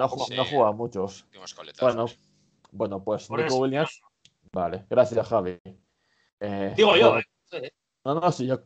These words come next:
Speaker 2: sí, yo creo que pu-, yo creo que es así. O sea, hasta que no juegue un número, eh, determinado de partidos en el, con el primer equipo no se deshace ese contrato. Hombre, sería lo suyo.
Speaker 1: Eso, eso es.
Speaker 2: Y bueno, el caso de Nico Williams, que de momento, pues que vamos a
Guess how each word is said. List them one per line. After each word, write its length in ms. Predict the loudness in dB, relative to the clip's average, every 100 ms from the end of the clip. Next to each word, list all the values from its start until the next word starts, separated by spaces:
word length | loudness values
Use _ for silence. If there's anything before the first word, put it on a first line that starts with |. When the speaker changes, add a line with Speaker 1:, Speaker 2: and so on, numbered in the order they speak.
| -12
Speaker 2:
sí, 140 | 2
yo 140 | 4 6
creo 160 | 4
que 60 | 4
pu-, 200 | 0 -4 -8
yo 160 | -6
creo 140 | 2 4
que 60 |
es 100 | 4
así. 320 | -2 -2 -2 -2
O 20 |
sea, 160 | -4 -2
hasta 180 | -2 -2
que 140 | -2
no 180 | 0 0
juegue 320 | 4 4 4 -2
un 140 | -4
número, 680 | -4 0 4 4 4 2 0
eh, 60 | 0
determinado 440 | 0 0 -2 0
de 60 | 4
partidos 600 | 4 2 2 4 2 0
en 100 | -6
el, 140 | -6 -6 -18 -4
con 140 | 0
el 80 | 2
primer 240 | 0 0
equipo 300 | 0 0 0
no 100 | 0
se 160 | 0 2
deshace 280 | 2 0 -2
ese 140 | 0
contrato. 440 | -2 0 2 2 -4
Hombre, 220 | -8 -8
sería 240 | 0 4
lo 100 | 4
suyo. 380 | 4 0 0 -6
Speaker 1:
Eso, 220 | -10 -18 -20 _ _ _ _ _ _ _ -18
eso 320 | -16 -10 -8
es. 240 | -8 -12 _ _ _ _
Speaker 2:
Y 100 | 2
bueno, 200 | 4 4
el 60 | 2
caso 240 | 0 2
de 60 | 0
Nico 240 | 4 6
Williams, 320 | 6 4 -2
que 100 | -2
de 80 | 0
momento, 500 | 2 0 -4 -2 -2
pues 220 | 2 0
que 100 | 0
vamos 300 | -4 -4 -4
a 80 | -2